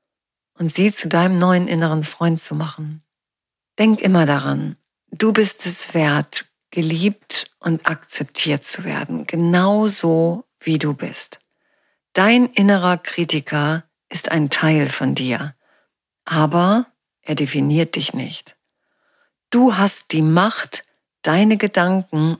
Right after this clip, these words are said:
und Überzeugungen zu ändern. Und du hast die Fähigkeit, aus deinem inneren Kritiker einen Unterstützer zu machen. Du bist dafür verantwortlich, wie dein Verstand,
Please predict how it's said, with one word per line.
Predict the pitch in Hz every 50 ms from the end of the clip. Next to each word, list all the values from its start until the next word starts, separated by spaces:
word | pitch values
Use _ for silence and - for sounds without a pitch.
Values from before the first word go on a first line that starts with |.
| _
und | - 208 208 214 202 -
Überzeugungen | - - 156 165 156 147 - - - - - 160 170 175 160 160 151 147 147 143 147 156 156 - - - - _ _ _ _ _
zu | - - - - 156 -
ändern. | - - 190 175 175 170 147 143 - - 139 147 151 147 _ _ _ _ _ _ _ _
Und | - 160 165 151 - _ _
du | - 254 262 247 202
hast | 196 202 190 - - -
die | 156 147
Fähigkeit, | - - 214 220 196 160 143 - - - - 139 135 - - - - - _ _ - - _ _
aus | - 151 160 -
deinem | - 151 139 139 139 -
inneren | - 214 220 220 - - 170 156 143
Kritiker | - - - 220 - - 180 - - - 147 139 170 208 220 _ - - - - - - _ _ _ _
einen | - - 151 170 175 160 156 147 139
Unterstützer | - 156 147 139 139 135 139 - - 214 202 - - - 156 139 -
zu | - - - 156
machen. | 147 139 135 139 143 - 160 156 151 160 165 - _ _ _ _ _ _ _ _ _ _ _ _ _ _ _ _ _ _
Du | - 269 277
bist | 220 196 180 156 - -
dafür | 147 139 - 160 147
verantwortlich, | 143 - 147 - 147 151 156 156 170 180 185 185 - 196 214 226 226 - - 151 139 147
wie | 180 190
dein | - 202 190 196 196 190
Verstand, | - - 208 190 - - 160 151 143 143 151 151 151 - -